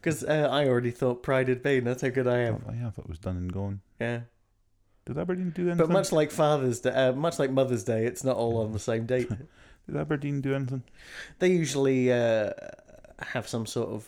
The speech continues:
Speaker 1: thing going on in, uh, that area that people used to call Gay Town. <laughs>
Speaker 2: <laughs> I must have missed Gay Town. I never heard anybody refer to it as Gay Town.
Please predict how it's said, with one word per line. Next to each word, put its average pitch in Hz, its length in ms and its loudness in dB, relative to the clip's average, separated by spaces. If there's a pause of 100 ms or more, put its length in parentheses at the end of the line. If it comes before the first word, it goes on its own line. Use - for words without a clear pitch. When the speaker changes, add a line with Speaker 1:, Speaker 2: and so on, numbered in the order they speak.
(160)
Speaker 1:
thing 120 340 -2
going 113 260 0
on 110 260 -2
in, 110 360 -4
uh, 107 360 -2 (920)
that 117 280 -2
area 113 680 0
that 113 220 -6
people 120 260 -2
used 113 280 -4
to 117 60 -8
call 113 260 -4
Gay 127 360 0
Town. 107 380 -6
<laughs> - 1300 -8 (1800)
Speaker 2:
<laughs> - 480 -4
I 147 80 0
must 117 320 -6
have 90 80 -6
missed 82 320 -6
Gay 80 160 -2
Town. 87 260 -6 (840)
I 127 80 -6
never 110 240 0
heard 95 280 0
anybody 92 320 0
refer 90 280 -6
to - 100 -12
it - 60 -12
as 85 60 -10
Gay 90 180 -8
Town. 92 160 -16